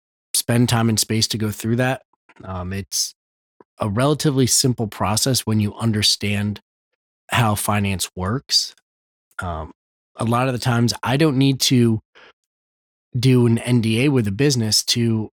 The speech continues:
identify if it makes sense to be an acquisition target. I can just look at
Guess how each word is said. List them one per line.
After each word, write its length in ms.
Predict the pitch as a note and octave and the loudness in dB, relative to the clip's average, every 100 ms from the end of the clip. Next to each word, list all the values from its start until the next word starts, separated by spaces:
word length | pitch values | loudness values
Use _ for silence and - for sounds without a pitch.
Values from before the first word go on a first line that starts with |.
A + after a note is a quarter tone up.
| - | -6
identify 640 | A2+ A#2 A#2 - A2 G#2 | -2 0 0 0 0 0
if 440 | G#2 G#2 G2 - - _ _ _ | -2 -6 -8 -8 -14 _ _ _
it 120 | B2+ B2+ | -2 0
makes 300 | A2 G2+ - | 0 -2 -2
sense 340 | G#2+ G#2 - | 0 0 -2
to 100 | G#2+ | -2
be 140 | G#2+ | -2
an 80 | G#2 | -2
acquisition 560 | F#2 - - F#2 - E2+ | -4 -4 -4 -2 -4 -4
target. 400 | - F3 A#2+ - _ _ _ _ - | -2 -2 -4 -12 _ _ _ _ -6
I 160 | B2+ | -2
can 180 | D3 D3+ | 2 2
just 200 | A#2+ - | 2 0
look 180 | B2 - | -2 0
at 220 | A#2 A2 | -2 -4